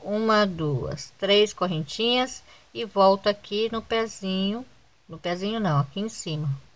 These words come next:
Pegando as duas cordinhas aqui do ponto alto e faço como se fosse um picô, tá? E aqui eu vou terminar de fazer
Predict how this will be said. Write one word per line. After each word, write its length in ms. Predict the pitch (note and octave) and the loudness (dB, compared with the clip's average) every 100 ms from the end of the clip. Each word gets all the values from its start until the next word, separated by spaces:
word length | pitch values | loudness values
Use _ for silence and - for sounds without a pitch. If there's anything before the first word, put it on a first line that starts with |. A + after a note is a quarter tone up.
| _ _ _ _ _ _ _ _ _ _ _ _ _ _ _ _ | _ _ _ _ _ _ _ _ _ _ _ _ _ _ _ _
Pegando 300 | - E3+ E3+ | -12 -6 -2
as 120 | E3+ E3 | -2 -4
duas 360 | F#3 F3+ F3 | -2 0 0
cordinhas 560 | - E3 E3 E3+ D#3+ E3 | 0 -2 0 -4 -4 -6
aqui 180 | - D#3 C#3+ - - | -10 -12 -12 -18 -12
do 100 | - | -10
ponto 480 | - D#3 D#3+ G3 | -2 -2 0 6
alto 480 | G#3 G#3+ B3+ - D4+ - _ _ | 10 10 10 4 -14 -20 _ _
e 80 | A#3+ | -20
faço 460 | - - G#3 G#3+ - | -20 2 4 4 2
como 160 | A3+ | -2
se 160 | A3 A3+ | -2 -8
fosse 340 | - G#3 G#3 | 0 0 0
um 100 | A3 | -4
picô, 440 | A3 - - C#3+ C#3 C#3 _ _ _ _ - | -6 -12 -10 -8 -8 -12 _ _ _ _ -2
tá? 260 | F3 G#3+ B3 _ - - - G3 | 0 0 -2 _ -20 -20 -16 0
E 80 | |
aqui 180 | G3 - | 0 2
eu 60 | A3 | 2
vou 100 | G#3+ | 2
terminar 640 | - A#3 B3 A3+ G3 G3+ | 4 2 2 4 6 4
de 100 | G#3 | 0
fazer 560 | G#3+ A#3+ A3 G3+ G#3 | 0 0 2 2 2